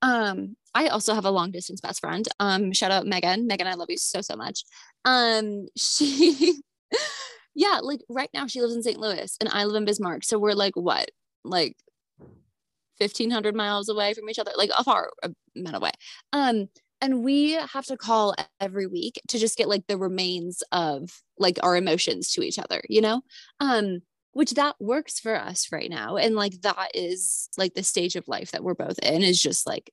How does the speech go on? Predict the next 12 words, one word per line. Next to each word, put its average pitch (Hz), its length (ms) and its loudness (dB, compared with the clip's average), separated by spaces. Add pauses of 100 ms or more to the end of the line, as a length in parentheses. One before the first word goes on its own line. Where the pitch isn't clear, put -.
(140)
that's 160 240 0
what 170 80 0
our 139 100 4
relationship 170 480 -2
has - 200 -2
to 180 80 -4
look 180 180 -6
like. 226 240 2 (320)
But 202 340 6 (280)
when 226 220 4
we're 214 120 4
bo-, 196 240 -4